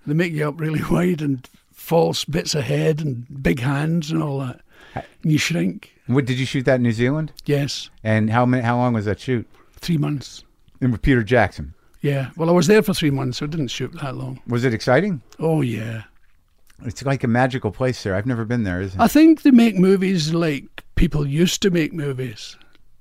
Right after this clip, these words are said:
Speaker 1: You
Speaker 2: Mm-hmm.
Speaker 1: know, like, I was in the studio and there was a, a scene before I'm in it where the dwarves are coming down a, a,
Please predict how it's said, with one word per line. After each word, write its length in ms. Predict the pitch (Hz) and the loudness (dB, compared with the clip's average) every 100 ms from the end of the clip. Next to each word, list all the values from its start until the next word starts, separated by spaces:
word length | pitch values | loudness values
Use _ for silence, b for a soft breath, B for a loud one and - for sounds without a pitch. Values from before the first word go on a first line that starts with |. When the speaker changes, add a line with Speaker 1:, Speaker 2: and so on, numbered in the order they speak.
| - | -4
Speaker 1:
You 100 | 120 | 0
Speaker 2:
Mm-hmm. 120 | 98 233 | 4 6
Speaker 1:
know, 80 | |
like, 260 | 233 220 214 | 6 4 4
I 60 | 214 | 4
was 180 | 220 | 6
in 80 | 262 | 8
the 100 | 220 | 6
studio 500 | - 196 190 180 160 | 6 2 2 2 2
and 200 | 147 139 | 0 0
there 80 | 143 | -2
was 160 | 151 156 | -2 -2
a, 220 | 147 147 | -2 -4
a 60 | - | -6
scene 500 | - 202 202 156 117 - - - - 254 | 0 4 4 4 -4 -20 -20 -20 -20 -6
before 340 | 208 - 196 175 | -4 0 2 2
I'm 220 | 165 190 | 2 2
in 100 | 170 | 0
it 140 | 135 - B B B - | -4 -16 B B B -2
where 140 | 190 | 0
the 180 | 170 170 | 2 0
dwarves 580 | 135 185 185 196 196 196 | 0 0 2 2 2 -2
are 100 | - | -2
coming 380 | 185 175 160 135 143 | 2 2 2 0 2
down 280 | 175 190 185 | 6 6 6
a, 160 | 151 131 | 2 -2
a, 160 | - | -2